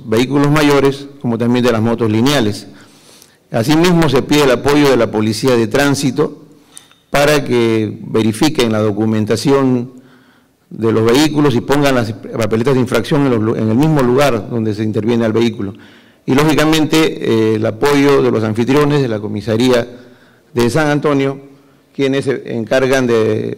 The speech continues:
verificar la requisitoria de las personas que se encuentran, eh, conduciendo los vehículos y también los pasajeros en los casos de los vehículos de transporte público.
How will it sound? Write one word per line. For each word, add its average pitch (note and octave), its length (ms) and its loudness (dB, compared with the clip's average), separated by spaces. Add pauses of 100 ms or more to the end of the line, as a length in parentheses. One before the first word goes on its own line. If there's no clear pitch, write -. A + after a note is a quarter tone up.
(120)
verificar A#2+ 420 0
la B2+ 80 2
requisitoria A#2+ 640 2
de A#2 80 0
las G#2 80 0
personas B2 560 -2
que G#2 480 -4 (160)
se - 100 -8
encuentran, B2 680 -2 (160)
eh, A2 140 -2
conduciendo A2+ 380 -2
los C3+ 160 4
vehículos D3 480 0 (640)
y D3 140 -2
también C#3 380 2
los B2+ 100 -2
pasajeros A#2+ 440 0
en A#2+ 60 -2
los A2 100 -2
casos B2 260 0
de A2+ 60 0
los G#2+ 100 2
vehículos A2 260 2
de G#2+ 60 -4
transporte G#2 400 -2
público. G2+ 400 -6